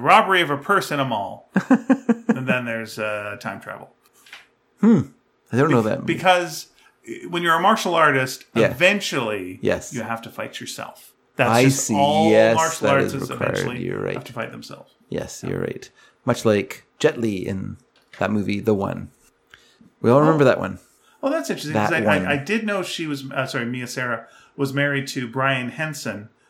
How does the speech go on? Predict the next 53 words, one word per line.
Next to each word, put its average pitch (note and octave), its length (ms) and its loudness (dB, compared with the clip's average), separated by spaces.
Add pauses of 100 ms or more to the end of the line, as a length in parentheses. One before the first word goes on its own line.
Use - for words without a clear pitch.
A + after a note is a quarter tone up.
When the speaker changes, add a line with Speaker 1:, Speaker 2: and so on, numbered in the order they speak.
(120)
Speaker 1:
who's C3 120 -6
the C3+ 100 -2
oldest B2+ 300 -6
son B2 180 -2
of A2+ 80 -6
Jim E3 200 -4
Henson. B2 180 0
Speaker 2:
I F#3+ 80 4
see, F#3 380 -4
yeah. - 280 0
Speaker 1:
But C4+ 260 -2
she - 200 -10
was A2+ 140 -12
also A3 340 -6
married F#2+ 440 -10
at F#2 80 -12
one G#2+ 160 -14
point - 300 -12 (360)
to C#3 120 -8
Jason D#3 380 -4
Connery, A#2 680 -2 (340)
son G#2+ 280 -2
of A#2+ 100 -6
Sean B3+ 300 0
Connery. G#2+ 320 -8
Speaker 2:
Wow. D#3 240 0 (520)
She - 180 0
likes A2+ 280 2
Speaker 1:
Yeah. - 80 -8
Speaker 2:
to A#2+ 60 0
marry, A#2 440 2
uh, A#2 260 -2
the A2+ 120 -6
scions G#2 760 -4 (100)
of, G#2 260 -12
uh, G#2+ 220 -6 (480)
of, G#2+ 220 -10
uh, F2+ 180 -4
powerful A2 340 -8
fathers. - 500 -10 (220)
Speaker 1:
Why A#2 240 -10
not? - 400 -18
Who G#3 100 -4
doesn't? D3+ 500 -2
Speaker 2:
<laughs> - 180 -2
Speaker 1:
If D3 840 2
I E3+ 160 4
had C#3 140 2
a B2+ 40 -2
chance, C3 320 -4
I D#3 120 -2
sure G#2 260 -8
would. G2 240 -12